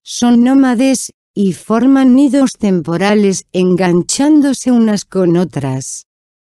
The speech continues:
Su alimentación también es variada, las hay carnívoras y herbívoras,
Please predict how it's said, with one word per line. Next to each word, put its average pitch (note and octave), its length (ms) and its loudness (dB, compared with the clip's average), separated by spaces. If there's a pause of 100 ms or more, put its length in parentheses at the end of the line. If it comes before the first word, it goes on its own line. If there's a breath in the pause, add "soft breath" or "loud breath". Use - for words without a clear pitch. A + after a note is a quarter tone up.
(140)
Su - 260 -4
alimentación F#3+ 1200 0
también C4+ 600 2
es B3 160 0
variada, D3+ 800 -2 (200)
las D3+ 340 -6
hay G#3+ 200 0
carnívoras A#3 960 -2
y F#3+ 180 0
herbívoras, A3 840 0